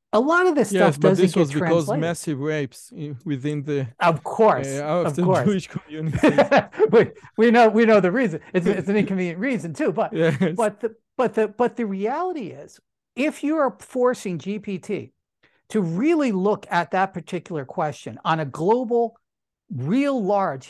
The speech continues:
Speaker 1: historical scale, what comes up is a very interesting result, and it does not necessarily fit what people are wanting to say today about what took place, place in the past. Because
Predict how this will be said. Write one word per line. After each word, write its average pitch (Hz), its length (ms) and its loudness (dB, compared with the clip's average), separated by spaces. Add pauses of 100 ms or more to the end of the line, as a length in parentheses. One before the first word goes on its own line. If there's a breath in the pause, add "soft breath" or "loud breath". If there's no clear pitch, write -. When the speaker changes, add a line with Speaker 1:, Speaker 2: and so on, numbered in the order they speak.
Speaker 1:
historical 185 520 -4
scale, - 560 -6 (340)
what 175 140 0
comes 214 400 -4
up 220 320 -2 (420)
is 185 320 0
a 165 80 -6
very 202 480 -2
interesting 190 640 -8
result, 139 580 -4 (400)
and 180 180 -2
it - 180 -4
does 220 280 0
not 220 240 -2
necessarily 190 480 -8
fit - 460 -2 (180)
what - 240 -8
people 202 380 -2
are 160 160 -4
wanting 185 460 -6
to 156 120 -10
say 156 280 -6
today 151 640 -4 (280)
about 180 360 -2
what 175 180 -4
took 190 200 -10
place, 160 420 -8
place 151 320 -8
in 147 60 -6
the 156 60 -8
past. 190 480 -6 (280 soft breath)
Because 190 360 0